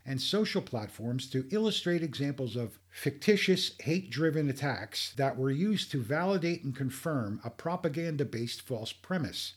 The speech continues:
I'm going to coin a phrase and refer to it as socio-political Munchausen syndrome. In a Daily Caller article entitled, "Here's a List of Hoax Hate Crimes in the Trump Era," dated February eighteenth,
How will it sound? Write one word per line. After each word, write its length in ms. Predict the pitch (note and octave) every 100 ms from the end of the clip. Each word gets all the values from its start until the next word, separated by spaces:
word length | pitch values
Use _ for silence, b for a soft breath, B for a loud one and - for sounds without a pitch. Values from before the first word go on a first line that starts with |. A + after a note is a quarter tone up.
| -
I'm 180 | D#3 F#3
going 220 | F3+ D3
to 100 | C#3
coin 340 | - F3+ F3
a 40 | C#3
phrase 520 | - F3+ A#2+ G2 G#2+
and 160 | B2
refer 340 | A#2+ A2+ F3 F3
to 200 | C3 A2+
it 100 | G#2+
as 380 | A2 G#2+ - -
socio-political 1080 | - - F#3+ G3 E3+ C#3+ C3+ D3 F#3+ E3+ C#3
Munchausen 720 | C3 D#3 - B2 G#2+ F2 F2
syndrome. 640 | - A2+ F#2 E2+ E2 - -
In 120 | E3+
a 80 | E3+ C#3+
Daily 300 | G#3 A#3+ G#3+
Caller 560 | - F#3 F3 D#3 - -
article 560 | D3 D#3 B2 G2+ G2 -
entitled, 640 | C#3 C3 D3 C3+ B2+ G#2+ - b b
"Here's 340 | - G#3+ A3+ F3
a 40 |
List 280 | E3 F3 C#3+
of 120 | B2
Hoax 440 | F3 F#3+ F#3+ - -
Hate 220 | F#3 F#3
Crimes 640 | - C3 A2 A2 A#2+ - -
in 120 | B2
the 80 | A#2+
Trump 340 | - F#3 F#3 G#2
Era," 340 | D#2+ E2 A#2+ _
dated 300 | C#3 C#3 B2+
February 600 | - F3+ D#3+ C#3 C3 B2
eighteenth, 540 | B2 B2 - D3 -